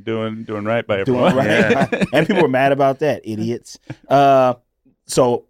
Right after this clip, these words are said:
Speaker 2: high school, sophomore year, I play, I mo-, get moved up to varsity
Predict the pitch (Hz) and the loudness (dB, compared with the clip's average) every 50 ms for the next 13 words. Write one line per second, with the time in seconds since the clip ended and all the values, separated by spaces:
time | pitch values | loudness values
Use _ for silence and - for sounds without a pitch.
0 | _ _ - 147 143 143 135 - - 139 139 135 139 - _ _ - - 160 165 | _ _ 0 0 2 0 0 -2 -2 0 0 0 -2 -6 _ _ 0 2 2 2
1 | 165 180 160 151 143 143 139 139 139 135 135 - _ _ _ _ _ _ _ _ | 2 2 0 0 2 2 2 2 2 0 -2 -6 _ _ _ _ _ _ _ _
2 | _ _ _ _ _ _ _ - 123 127 123 123 120 120 120 117 113 107 - _ | _ _ _ _ _ _ _ -2 0 2 2 2 2 2 0 0 -2 -4 -8 _
3 | - 135 131 127 123 123 - 101 120 131 135 131 113 127 131 123 131 139 135 135 | -2 0 0 2 2 0 -2 -2 -2 -2 -2 -2 -2 -2 -2 0 0 0 0 0
4 | 127 127 110 113 120 113 113 110 113 107 110 107 | -2 -2 -4 -2 -2 -2 -2 -4 -8 -10 -12 -14